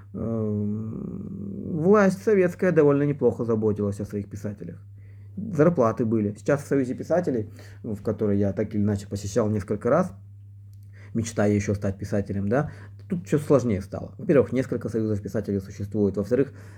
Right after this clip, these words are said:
и свою книгу издать сложнее, и, ну, если денег нет, и государство в этом плане помогает меньше. Но тогда в Советском Союзе была, скажем, палка о двух концах. Пишешь про то, что власть не критикует, и в целом не будет тебя за это ругать, тебя, скорее всего, напечатают.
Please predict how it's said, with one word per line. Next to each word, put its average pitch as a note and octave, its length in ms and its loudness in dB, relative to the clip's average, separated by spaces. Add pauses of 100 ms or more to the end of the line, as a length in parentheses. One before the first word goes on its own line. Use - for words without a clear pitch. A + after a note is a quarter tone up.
(120)
и - 120 -12
свою A#2 260 4
книгу A2+ 340 2
издать G#2+ 360 4
сложнее, G#2 920 2
и, G2 480 -2
ну, C#3+ 120 0
если G2+ 240 0
денег F#2+ 300 0
нет, F#2+ 240 -2
и G#2 300 2
государство G#2 500 0
в G2+ 40 0
этом G2+ 180 -2
плане G2+ 220 0
помогает G2+ 400 0
меньше. G2+ 420 -2 (360)
Но A#2+ 60 -2
тогда D3 200 4
в - 60 0
Советском E3 280 2
Союзе C3+ 280 0
была, A2+ 560 2
скажем, G#2 260 -2 (160)
палка B2 280 2
о G#2+ 40 2
двух A2 180 0
концах. G2+ 420 -4 (380)
Пишешь - 400 -4 (380)
про B2 100 0
то, C#3 120 2
что B2+ 200 0
власть A#2+ 380 2
не C#3+ 220 4
критикует, D#3 600 0 (420)
и B2 80 -2
в A#2 60 -10
целом B2+ 520 4
не C3 80 4
будет B2+ 320 0
тебя A#2+ 160 0
за B2+ 60 4
это B2+ 140 -2
ругать, F#3 440 2
тебя, C3+ 180 2
скорее C3 220 0
всего, B2+ 160 -2
напечатают. A2 580 -2